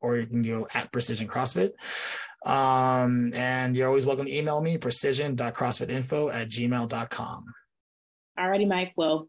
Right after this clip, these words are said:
Speaker 2: thank you so much. We really appreciate your time and contribution to the podcast.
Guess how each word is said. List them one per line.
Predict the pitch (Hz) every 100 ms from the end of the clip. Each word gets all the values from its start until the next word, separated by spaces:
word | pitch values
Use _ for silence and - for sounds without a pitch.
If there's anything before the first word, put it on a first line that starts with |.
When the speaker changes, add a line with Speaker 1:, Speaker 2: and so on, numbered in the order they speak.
| -
Speaker 2:
thank | 214
you | 285
so | 285
much. | 233 233 - -
We | 202
really | 170 196 202
appreciate | 196 202 190 180
your | 185
time | 175 170
and | 165
contribution | 170 160 156 151 -
to | 160
the | 151
podcast. | 151 151 147 147